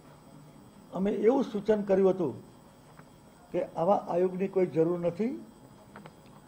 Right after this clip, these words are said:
આરટીમાં આની જોગવાઈ છે. સ્કૂલ રેગ્યુલેશન ઓથોરિટી, આના માટે પણ નવી શિક્ષા નીતિમાં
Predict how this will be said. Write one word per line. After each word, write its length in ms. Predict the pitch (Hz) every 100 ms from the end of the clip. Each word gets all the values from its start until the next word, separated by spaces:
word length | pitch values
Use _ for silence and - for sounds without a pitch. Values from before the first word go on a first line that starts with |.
| -
આરટીમાં 680 | 160 170 175 233 220 190 180
આની 140 | 180
જોગવાઈ 440 | 143 143 135 156 143
છે. 260 | - 117 - - - - - - - - - - - - - - - - - - - - - - - - - - - - - - - - -
સ્કૂલ 520 | - 226 269 349 -
રેગ્યુલેશન 680 | 151 180 185 247 233 240 254 - -
ઓથોરિટી, 680 | 175 196 208 185 180 127 - - - - - - - - - - - - - - - - - 175
આના 240 | 190 233
માટે 280 | 220 214 233
પણ 280 | 233 262 - - - - - - -
નવી 300 | 170 196 240
શિક્ષા 380 | - - - 214
નીતિમાં 720 | 202 208 208 196 147 - -